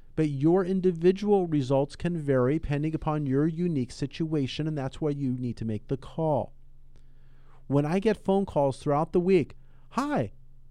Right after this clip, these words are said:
I heard your program. What are your rates?" I'm kind of dumbfounded for a moment because I don't know what to answer. I'd love to say, "What do you want to hear?" And I know that's not nice,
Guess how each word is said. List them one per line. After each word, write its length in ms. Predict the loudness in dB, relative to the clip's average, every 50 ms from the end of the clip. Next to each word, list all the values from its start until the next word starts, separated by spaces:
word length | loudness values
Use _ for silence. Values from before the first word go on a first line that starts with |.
| -18 -6 0
I 100 | 2 4
heard 260 | 4 6 4 4 4
your 120 | 4 2 2
program. 500 | 2 2 2 2 2 2 0 0 0 -4 -8 -14 -18 -18 -18 -14 -4
What 180 | 2 4 4 6
are 40 | 6
your 200 | 6 6 6 6
rates?" 580 | 4 2 2 0 -2 -4 -8 -12 -14 -14 -16 -18 -18 -18 -18 -18 -18 -18 -18 -18 -18 -18 -18 -20 -20 -20 -20 -20 -20 -20 -20 -20 -20 -20 -20 -20 -20 -20 -20 -20 -6 0 2
I'm 120 | 2 2
kind 220 | 2 2 0 0
of 80 | 0 2
dumbfounded 640 | 2 2 2 0 0 0 0 2 2 2 2 2 0
for 160 | 0 0 0
a 60 | 0
moment 320 | 2 2 2 2 2 0 -2
because 180 | -2 -2 0
I 100 | 0 2
don't 140 | 2 2 2
know 60 | 0
what 160 | 0 0 0
to 120 | -2 -6 -6
answer. 460 | -2 -2 -2 -2 -4 -6 -10 -12 -12 -14 -18 -20 -20 -20 -20 -20 -20 -20 -20 -20 -20 -20 -20 -20 -20 -20 -20 -20 -20 -20 -20 -20 -20 -10 -2
I'd 160 | 0 2 4 6
love 180 | 6 4 4
to 80 | 2 -2
say, 300 | 0 2 2 2 2 0 -4 -6 -4
"What 140 | -2 0
do 60 | 2 2
you 100 | 2 2
want 180 | 2 2 0
to 60 | -2
hear?" 400 | -4 -4 -4 -4 -4 -4 -6 -8 -10 -14 -20 -20 -20 -20 -20 -20 -20 -20 -20 -20 -20 -16 -10 -4
And 80 | -2
I 100 | 0 2
know 160 | 2 2 2
that's 260 | 2 0 -2 -4 -4 -6
not 200 | -6 -6 -6 -6
nice, 540 | -4 -4 -4 -4 -4 -4 -6 -8 -14 -16